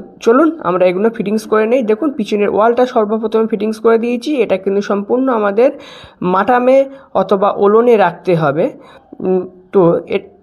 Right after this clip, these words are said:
মিডিলে একটা আমরা টালি দিয়ে দিয়েছি just এটা সাপোর্টিংয়ের জন্য, পরে এটা আমরা খুলে নেব। এবারে আমরা কি করব, এ-, এখন আমরা যে পিলারগুলো আছে সেই পিলারগুলো কিন্তু ফিটিংস করে দেব। সামনের দুটি পিলার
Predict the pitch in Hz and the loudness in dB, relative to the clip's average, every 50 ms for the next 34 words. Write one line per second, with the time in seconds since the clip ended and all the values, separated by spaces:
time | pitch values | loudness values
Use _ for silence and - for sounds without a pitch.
0 | - 190 190 196 233 247 247 240 233 233 - 226 220 226 240 233 240 - 170 165 | -6 -4 -2 -2 0 2 2 2 0 0 -2 -2 0 0 -2 -2 -2 0 0 0
1 | 185 202 240 220 202 226 226 214 190 202 196 170 170 254 185 202 190 196 196 - | 0 0 -2 -2 -2 0 0 0 0 0 -2 0 -2 -2 0 2 2 0 0 0
2 | - 202 196 202 202 - - 202 190 - 208 202 226 226 233 233 214 - 233 240 | -2 0 0 0 0 0 -2 -2 -2 0 0 0 0 0 0 -2 0 0 0 0
3 | 247 269 294 285 - 190 190 190 185 185 180 185 180 175 175 180 190 202 196 - | 2 0 -2 -2 0 0 0 0 0 0 0 2 0 2 2 0 0 -2 -2 -2
4 | - 202 208 208 214 226 220 226 277 330 320 - - - - - - _ - 190 | 0 2 2 2 4 2 2 2 2 0 0 -4 -12 -20 -20 -20 -16 _ -4 -2
5 | 190 226 254 285 269 254 247 240 240 - 233 220 226 214 185 185 226 262 233 180 | 2 2 2 2 2 2 0 0 -2 -2 -2 0 0 0 0 2 2 0 2 0
6 | 196 196 - - - _ - 185 220 233 226 208 190 185 190 240 269 240 202 214 | -2 -4 -6 -10 -8 _ -2 -2 0 2 2 2 2 2 0 0 0 0 0 -2
7 | 208 - - 196 202 247 254 247 226 233 226 214 185 170 170 170 269 262 - 262 | -2 -2 -2 0 2 2 4 2 2 2 2 2 2 2 0 -2 -6 -6 -4 -4
8 | 254 - - 180 185 196 196 196 190 202 208 214 208 208 208 202 196 - 285 359 | -4 -4 -4 -2 0 2 2 2 0 0 0 0 0 0 -2 -4 -2 -2 -2 -2
9 | 349 - - - - - - - _ - 220 196 262 247 233 240 - - 196 190 | -2 -4 -6 -18 -20 -20 -20 -8 _ -2 0 2 2 2 0 0 0 0 2 2
10 | 180 170 165 160 151 147 147 160 - - 196 202 226 240 269 226 196 208 226 220 | 2 2 0 0 0 -2 -4 -4 -4 -2 -2 -2 0 0 0 0 -2 -4 -4 -2
11 | 262 254 247 247 226 233 233 233 247 254 277 | -2 -2 -2 -2 -4 -2 0 2 2 2 2